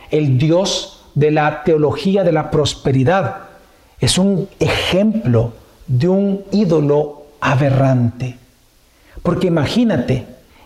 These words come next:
el Dios de la teología de la prosperidad se presenta como un Dios al cual tú le puedes comprar beneficios espirituales,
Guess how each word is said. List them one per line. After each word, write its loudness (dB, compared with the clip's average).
el 0
Dios 2
de 2
la 2
teología 2
de 2
la -2
prosperidad 0
se -4
presenta 0
como 2
un 2
Dios -2
al -2
cual -2
tú 2
le 2
puedes 0
comprar 0
beneficios 0
espirituales, 0